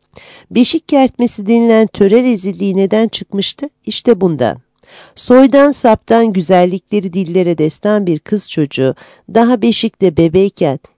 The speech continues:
niçin sözlüsü olurdu bacak kadar bir oğlanın? Güzel kızı,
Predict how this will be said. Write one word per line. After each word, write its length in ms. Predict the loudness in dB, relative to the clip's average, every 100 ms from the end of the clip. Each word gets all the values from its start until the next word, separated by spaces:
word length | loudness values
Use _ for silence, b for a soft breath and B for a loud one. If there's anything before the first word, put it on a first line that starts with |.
| -4
niçin 340 | -2 -2 -4
sözlüsü 560 | -2 2 2 0 -4 -2
olurdu 500 | 0 0 0 -2 -2
bacak 360 | 0 0 -4
kadar 360 | -4 -2 0 0
bir 120 | -2
oğlanın? 500 | 0 0 -2 -4 -8 _ _ _ _
Güzel 400 | -4 0 2 0
kızı, 440 | -2 -6 -2 -2